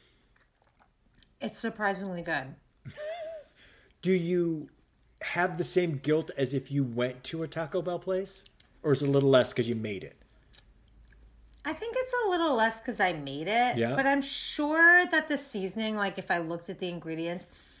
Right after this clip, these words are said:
Speaker 1: I'm sure the seasoning has sugar in it unnecessarily.
Speaker 2: Yeah, probably.
Speaker 1: I'm sure the tortilla has sugar in it unnecessarily.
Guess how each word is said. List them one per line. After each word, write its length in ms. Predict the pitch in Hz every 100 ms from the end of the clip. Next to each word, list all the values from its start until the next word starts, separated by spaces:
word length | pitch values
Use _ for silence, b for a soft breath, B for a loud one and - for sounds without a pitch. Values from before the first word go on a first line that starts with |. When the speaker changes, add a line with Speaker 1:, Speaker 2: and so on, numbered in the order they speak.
| B B
Speaker 1:
I'm 100 | 208
sure 200 | 214 269
the 160 | 254 262
seasoning 480 | 262 233 208 208 196
has 160 | 185 -
sugar 400 | - 170 160 151
in 100 | 147
it 120 | 135
unnecessarily. 960 | 131 143 131 - 135 - 131 - - 135
Speaker 2:
Yeah, 200 | 135 - -
probably. 240 | 85 185
Speaker 1:
I'm 60 | 196
sure 240 | - 247
the 240 | 226 233 233
tortilla 680 | - 233 214 214 214 190 190
has 200 | 180 175
sugar 360 | - 190 165 143
in 100 | 135
it 140 | 127 -
unnecessarily. 1000 | 160 156 147 - 165 156 151 175 220 233